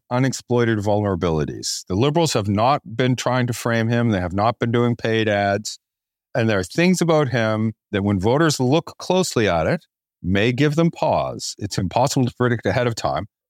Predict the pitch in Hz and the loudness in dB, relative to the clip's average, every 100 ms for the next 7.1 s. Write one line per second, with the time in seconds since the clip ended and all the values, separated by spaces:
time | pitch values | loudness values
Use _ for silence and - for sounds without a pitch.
0 | _ - 156 151 139 110 87 87 98 95 | _ -6 0 2 2 0 -2 -2 -2 -4
1 | 92 _ _ _ - 131 143 143 113 95 | -4 _ _ _ -4 0 0 0 -2 0
2 | 98 95 90 87 87 135 - _ _ - | 0 0 0 0 0 0 -4 _ _ -2
3 | 131 120 123 120 - 156 151 127 117 123 | 0 2 0 0 2 2 4 4 2 2
4 | 143 - 123 110 101 120 - _ _ - | 0 -2 -2 0 2 2 -2 _ _ -4
5 | 120 131 127 - 120 127 - 127 120 - | 0 2 0 0 0 2 0 -2 -2 -4
6 | - 127 123 117 113 110 110 110 110 113 | -2 0 0 2 2 2 2 2 0 0
7 | 110 | -4